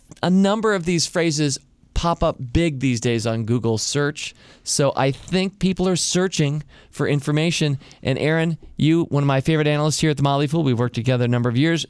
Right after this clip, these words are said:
You're a rule breaker at heart, as am I. And you raised your hand, said, "David,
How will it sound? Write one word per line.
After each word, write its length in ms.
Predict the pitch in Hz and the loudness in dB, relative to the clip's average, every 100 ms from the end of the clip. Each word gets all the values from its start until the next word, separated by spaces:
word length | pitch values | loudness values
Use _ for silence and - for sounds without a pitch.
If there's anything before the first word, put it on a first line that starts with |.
| _ - | _ -2
You're 180 | 127 | 0
a 40 | 123 | 2
rule 220 | 120 135 | 0 2
breaker 360 | 139 135 127 120 | 2 0 0 0
at 100 | 110 | 0
heart, 300 | - 139 139 | 2 0 0
as 240 | - 117 117 | 0 0 0
am 100 | - | 0
I. 280 | 120 127 127 - - - | 0 0 -2 -8 -10 -2
And 160 | 117 | 2
you 340 | 120 175 202 - | 2 4 2 -2
raised 260 | 131 147 151 | 0 0 2
your 100 | 151 | 4
hand, 240 | 156 135 | 4 2
said, 280 | - 131 120 | 2 0 0
"David, 360 | 143 143 156 | 0 2 0